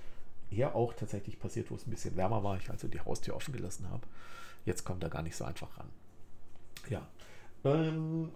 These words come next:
was er tatsächlich gerne anstellt, da will ich vielleicht auch mal drauf eingehen. Es gibt so ein, so ein Handtuch, ähm, das auch regelmäßig natürlich ausgetauscht wird.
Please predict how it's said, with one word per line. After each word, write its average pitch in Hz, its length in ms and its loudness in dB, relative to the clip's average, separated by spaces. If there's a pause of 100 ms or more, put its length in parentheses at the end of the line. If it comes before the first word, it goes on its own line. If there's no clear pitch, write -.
was 156 360 6
er 220 100 0
tatsächlich 165 560 2
gerne 202 260 0
anstellt, 139 500 4
da 110 140 4
will 110 100 4
ich 98 80 -4
vielleicht 98 280 -6
auch 156 160 -2
mal 165 120 4
drauf 123 300 0
eingehen. 113 480 0 (100)
Es 95 140 -6
gibt - 200 -8
so 120 140 4
ein, 98 300 -2
so 101 140 -4
ein 101 140 -6
Handtuch, 156 600 2 (100)
ähm, 110 440 -4 (220)
das - 180 -8
auch - 140 -6
regelmäßig 104 520 -2
natürlich - 320 -6
ausgetauscht 113 580 -2
wird. 113 160 2